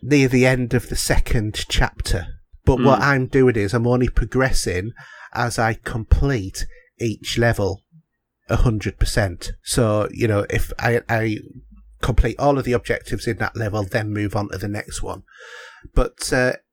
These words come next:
Speaker 1: it's quite an interesting game. It's available on I O S, it's available on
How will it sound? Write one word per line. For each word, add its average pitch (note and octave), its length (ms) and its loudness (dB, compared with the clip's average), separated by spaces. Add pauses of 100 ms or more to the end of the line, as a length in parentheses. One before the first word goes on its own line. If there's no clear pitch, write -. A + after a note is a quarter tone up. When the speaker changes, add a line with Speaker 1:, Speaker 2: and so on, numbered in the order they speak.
(140)
Speaker 1:
it's - 400 -2
quite - 380 -2
an D#3+ 80 -2
interesting D3 540 0
game. C3 340 2
It's - 240 -6
available C#3 720 4
on A2+ 160 0
I A2+ 220 2
O G#2+ 100 0
S, - 320 0
it's - 180 -10
available A2 720 0
on F#2+ 420 -2